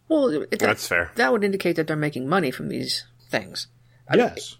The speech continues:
Speaker 1: if they're volunteering the space for Girl Scouts and Boy Scouts, there's no penalty. It's if they make money off of it, they pay
Speaker 3: Yeah.
Speaker 1: taxes.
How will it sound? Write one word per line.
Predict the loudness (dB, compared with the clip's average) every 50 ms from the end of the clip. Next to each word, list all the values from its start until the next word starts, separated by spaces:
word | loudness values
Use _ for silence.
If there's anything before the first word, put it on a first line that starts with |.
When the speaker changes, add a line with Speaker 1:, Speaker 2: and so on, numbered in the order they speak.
| -2
Speaker 1:
if | -2 0 0
they're | 0 0
volunteering | 0 2 2 2 2 2 2 2 2 4 4 4 4 2
the | 2
space | 0 0 2 0 0 0 0
for | -2 -2
Girl | -2 0 0 0
Scouts | 0 0 -2 -2 -2 -2
and | -4 -2
Boy | 0 0 0
Scouts, | 0 -2 -4 -4 -4 -4 -4 -6 -6 -8 -12 _ _ _ -2
there's | -2 0 0 0
no | 0 0
penalty. | 2 0 0 0 -2 -6 -8 -8 -8 -12 -16 -20 -20 -8 -4
It's | -4 -2 -2
if | -2 0
they | 0 0
make | 0 0 0 0
money | 2 2 2 2 2 0
off | -4 -6 -8 -10
of | -6 -2
it, | -2 -2 -2 0 0
they | 0 0
pay | 0 0 -2
Speaker 3:
Yeah. | 2 2 2
Speaker 1:
taxes. | 2 2 -2 -6 -6 -6 -8 -8